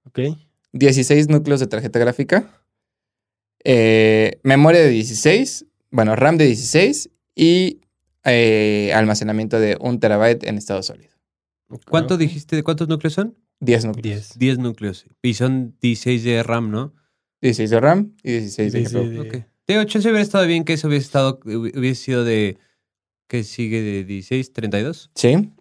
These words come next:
Speaker 2: O sea, esta es la que yo creo que es la mejor precio, o sea, relación
Speaker 1: O sea,
Speaker 2: precio-calidad.
Speaker 1: sí,
Speaker 2: Pero
Speaker 1: pero
Speaker 2: a esta tú le puedes aumentar la, la, la ram
Speaker 3: Ajá.
Speaker 2: a treinta y dos.
Speaker 3: Ah, ok.
Speaker 1: Que ahora nos estás mencionando que para ti sería la, la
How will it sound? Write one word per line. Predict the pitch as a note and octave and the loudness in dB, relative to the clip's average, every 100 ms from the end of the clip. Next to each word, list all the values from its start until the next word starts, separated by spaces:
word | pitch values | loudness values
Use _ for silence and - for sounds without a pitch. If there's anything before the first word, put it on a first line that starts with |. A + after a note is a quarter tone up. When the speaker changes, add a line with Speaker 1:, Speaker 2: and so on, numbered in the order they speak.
| - | 2
Speaker 2:
O | D3 | 4
sea, | D3 D3 D#3 | 6 4 4
esta | G3 B3+ | 4 6
es | |
la | D#3+ D3+ | 4 4
que | C#3+ | 4
yo | D3+ | 4
creo | D#3 D#3 | 4 4
que | D#3 | 4
es | C#3+ D3 | 2 2
la | B2+ | 2
mejor | A2 - A#2+ A2+ | 2 2 2 2
precio, | C3+ C#3 C3 C3+ | 2 2 4 2
o | |
sea, | A#2+ C3 | 4 2
relación | C3+ C3+ D#3+ | 4 4 4
Speaker 1:
O | |
sea, | E3 | 4
Speaker 2:
precio-calidad. | D#3+ D#3 A#2+ A2 - | 4 4 4 2 -2
Speaker 1:
sí, | - | 0
Speaker 2:
Pero | D3 C#3+ | 4 6
Speaker 1:
pero | |
Speaker 2:
a | D#3+ | 6
esta | F#3 G3 G#3 | 4 2 0
tú | - F3+ | 2 4
le | E3+ | 6
puedes | E3+ D#3 | 4 2
aumentar | C#3 B2 G#2+ A#2+ | 2 0 2 2
la, | B2 A2+ - | 4 0 0
la, | A#2 G#2+ G#2+ A2 | 0 2 2 2
la | B2+ A2+ | 2 4
ram | A#2+ C3+ | 4 2
Speaker 3:
Ajá. | C3+ | 2
Speaker 2:
a | A2 | 0
treinta | A2+ G#2+ | 0 0
y | G#2 | -2
dos. | G2+ A2+ | -4 -2
Speaker 3:
Ah, | D3 | -2
ok. | C#3 | 2
Speaker 1:
Que | |
ahora | E3 D#3+ | 2 2
nos | D3+ C#3 | 0 0
estás | D3 | -2
mencionando | E3+ D#3 D3 D3 | -2 0 0 -2
que | C#3+ | -2
para | B2+ G2 G2 | -6 -8 -8
ti | A#2+ | -6
sería | C3+ B2 | -4 -2
la, | A#2+ A#2+ - | -2 -6 -8
la | A2+ G2+ F#2+ F#2 | -10 -12 -12 -18